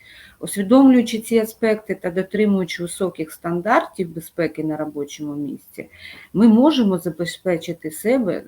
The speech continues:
себе та інших колег безпечною та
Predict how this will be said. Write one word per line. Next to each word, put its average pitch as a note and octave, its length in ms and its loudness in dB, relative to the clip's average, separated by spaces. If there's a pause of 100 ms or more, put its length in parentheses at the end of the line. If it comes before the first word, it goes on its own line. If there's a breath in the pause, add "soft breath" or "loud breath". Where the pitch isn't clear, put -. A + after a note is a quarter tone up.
(140)
себе F#3+ 360 0
та C4 300 -6
інших G3 460 0
колег G#3 320 -2 (520 soft breath)
безпечною E3+ 680 -2
та D#3 140 -12